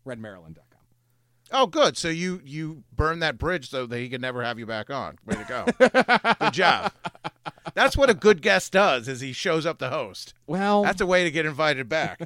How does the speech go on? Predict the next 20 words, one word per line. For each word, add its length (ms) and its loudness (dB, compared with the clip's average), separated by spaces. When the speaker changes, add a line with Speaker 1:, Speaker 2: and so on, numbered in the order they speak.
Speaker 1:
<laughs> 20 -18
See, 180 -2
the 40 0
thing 160 -2
Speaker 2:
Way 120 4
Speaker 1:
is, 60 6
Speaker 2:
to 100 4
think 180 2
Speaker 1:
I, 40 6
Speaker 2:
it 100 -2
through, 320 6
Speaker 1:
I, 20 -10
Speaker 2:
Brian. 460 0
Speaker 1:
I 120 2
like 260 0
it 80 -2
animal 340 -8
style. 400 -18
So, 280 -14
Speaker 2:
Okay. 260 -12